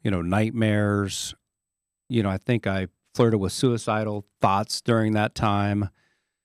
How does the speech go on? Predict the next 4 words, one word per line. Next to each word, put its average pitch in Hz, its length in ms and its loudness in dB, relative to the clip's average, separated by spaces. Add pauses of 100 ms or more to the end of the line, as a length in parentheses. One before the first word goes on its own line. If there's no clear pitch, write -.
(840)
And 175 140 6
then 170 340 6 (340)
she - 240 4
eventually, 131 680 4